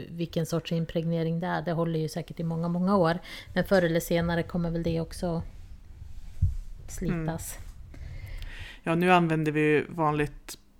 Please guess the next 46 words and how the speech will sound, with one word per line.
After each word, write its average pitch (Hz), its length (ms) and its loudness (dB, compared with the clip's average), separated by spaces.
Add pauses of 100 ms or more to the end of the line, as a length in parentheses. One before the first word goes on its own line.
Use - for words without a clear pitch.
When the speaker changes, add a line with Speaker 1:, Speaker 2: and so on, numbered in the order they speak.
(260)
Speaker 2:
plank. 156 420 -2
Det 160 80 0
är 156 60 4
ju 156 100 4
inte 151 320 -2 (140)
impregnerat 160 640 -2
det 156 80 -6
vi 151 80 -2
har 143 120 -2
tagit 143 380 -6
i - 20 -20
själva 139 440 -2 (280)
pallkragarna 147 760 -4 (100)
Speaker 1:
Mm. 214 140 4
Speaker 2:
där 202 80 4
vi 208 60 0
ska - 180 -8
odla 151 360 -6
annat, 156 320 -8 (160)
annan 185 300 -4
mat. 156 320 -10 (720)
Så 160 540 -2 (760)
där 190 240 2
har 180 260 -2
vi 190 60 -2
faktiskt 147 420 -6
ingen 156 240 -6
plast. - 320 -4
Men 214 100 2
vi 226 80 4
får 214 120 -4
se 220 140 0
hur 226 80 4
länge 165 240 0
det 170 60 0
håller. 165 340 -2
Det 180 80 -2
är - 20 0
ju 180 60 2
inte 160 180 -4
så 175 120 -2
dyrt 160 440 -2
att 151 300 -4
ersätta 151 580 -8
om 143 180 -8
det, 151 180 -8